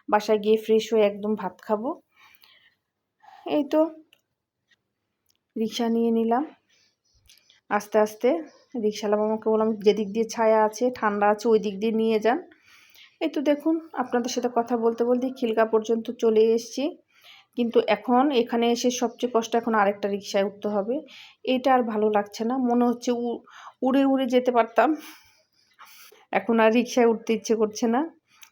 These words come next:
মনে হচ্ছে যেন বাসাটা অনেক দূরে হয়ে গেছে, আরেকটু, আরেকটু কাছে হলে ভালো হতো। কিছু করার নেই, দূরে যখন বাসা যেতেই হবে।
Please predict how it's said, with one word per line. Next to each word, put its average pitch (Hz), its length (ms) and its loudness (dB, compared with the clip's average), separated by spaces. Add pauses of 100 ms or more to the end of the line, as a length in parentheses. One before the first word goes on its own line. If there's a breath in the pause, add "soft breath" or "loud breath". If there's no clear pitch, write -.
(160 soft breath)
মনে 233 180 4
হচ্ছে 247 220 4
যেন 247 160 2
বাসাটা 226 480 2
অনেক 233 300 4
দূরে 233 260 4
হয়ে 202 220 6
গেছে, 196 220 2
আরেকটু, 220 280 0 (680 loud breath)
আরেকটু 214 420 -6
কাছে 226 420 -6
হলে 233 320 -4
ভালো 196 380 -6
হতো। 190 300 -10 (760 soft breath)
কিছু 269 220 -6
করার 254 320 -2
নেই, 254 200 0 (1700 soft breath)
দূরে 233 260 0
যখন 240 360 -2
বাসা 220 380 -4
যেতেই 247 480 -2
হবে। 240 300 0